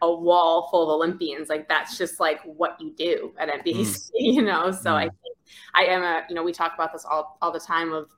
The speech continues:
Speaker 1: raising kids. We don't have kids yet, but, um, like, how do you create that,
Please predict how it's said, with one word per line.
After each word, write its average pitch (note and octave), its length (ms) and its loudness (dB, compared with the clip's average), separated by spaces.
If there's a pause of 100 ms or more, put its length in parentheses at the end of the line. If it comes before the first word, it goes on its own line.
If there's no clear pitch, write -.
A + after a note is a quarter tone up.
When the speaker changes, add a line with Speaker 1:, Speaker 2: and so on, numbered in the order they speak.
(320)
Speaker 1:
raising F3 320 2
kids. E3 400 0
We F3 60 -2
don't D#3+ 120 -4
have D#3+ 140 -8
kids E3 200 -6
yet, D#3 360 0
but, D#3 240 4 (100)
um, D3+ 320 0
like, D3 180 -14
how E3 220 4
do D#3+ 80 -6
you E3 160 -4
create D#3+ 500 -4
that, D3+ 260 2